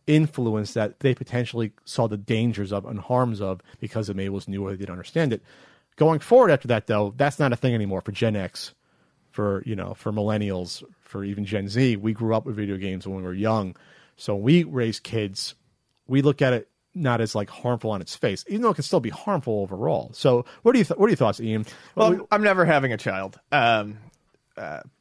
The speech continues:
Speaker 2: but that said,
Speaker 1: We, we get asked about how to raise children every once in a while, so we're gonna give our answer.
Speaker 2: No, I think, I think there's a, uh, there, there is a,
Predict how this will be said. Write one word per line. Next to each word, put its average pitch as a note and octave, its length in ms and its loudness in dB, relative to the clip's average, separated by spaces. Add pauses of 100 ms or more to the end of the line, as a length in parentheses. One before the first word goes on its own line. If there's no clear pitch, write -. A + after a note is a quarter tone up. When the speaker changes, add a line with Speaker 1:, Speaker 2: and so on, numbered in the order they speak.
Speaker 2:
but C3+ 260 0
that A#2 220 0
said, B2 340 0 (220)
Speaker 1:
We, D#3 120 6
we G3 140 6
get C#4 140 6
asked C4 180 4
about A3+ 220 4 (280)
how F#3 120 2
to G3+ 60 2
raise G3 180 6
children F3+ 240 4
every D#3+ 120 6
once D3 160 4
in C#3 60 4
a B2+ 60 4
while, C3 400 4
so C3+ 140 2
we're C#3 220 0
gonna B2+ 160 -2 (200)
give C3 120 0
our G#2+ 220 -2 (200)
answer. - 280 -10 (180)
Speaker 2:
No, D#4+ 120 6
I B3+ 140 4
think, B3+ 280 0
I A#3+ 80 6
think A#3+ 200 4
there's G#3+ 200 4
a, E3+ 120 2 (120)
uh, D3+ 300 4
there, D3 240 4
there C3+ 240 6
is B2+ 160 2
a, G#2+ 380 2